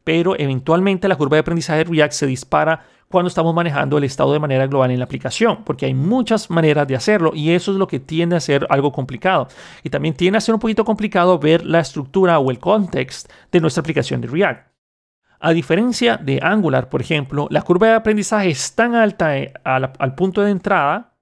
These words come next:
que eso asusta a la mayor parte de los desarrolladores que están empezando. Usualmente, las personas que están empezando en JavaScript no les interesa TypeScript.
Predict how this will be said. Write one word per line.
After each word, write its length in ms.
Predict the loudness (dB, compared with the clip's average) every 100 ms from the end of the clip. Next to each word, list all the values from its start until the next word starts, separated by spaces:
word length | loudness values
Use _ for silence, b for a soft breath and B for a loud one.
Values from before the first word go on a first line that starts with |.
| _ _ _ _
que 480 | -2 2 2 0 0
eso 240 | 0 0
asusta 360 | 0 0 2 2
a 20 |
la 80 | 2
mayor 240 | 2 0
parte 320 | 0 -2 0
de 60 | 0
los 100 | 0
desarrolladores 540 | -2 -2 2 4 4
que 80 | 0
están 180 | -4 -6
empezando. 540 | -4 -2 0 0 -2 -14 _ _ B B B B B
Usualmente, 800 | -2 2 2 0 0 0 0 -4
las 180 | -6 -4
personas 320 | -6 -4 -2
que 80 | 0
están 160 | 0 0
empezando 360 | 0 0 0
en 60 | 2
JavaScript 440 | 2 2 0 -2
no 500 | -2 0 2 4 2
les 220 | 0 -2 0
interesa 580 | 0 0 0 -2 -6
TypeScript. 560 | -2 -2 -4 -10 -14 _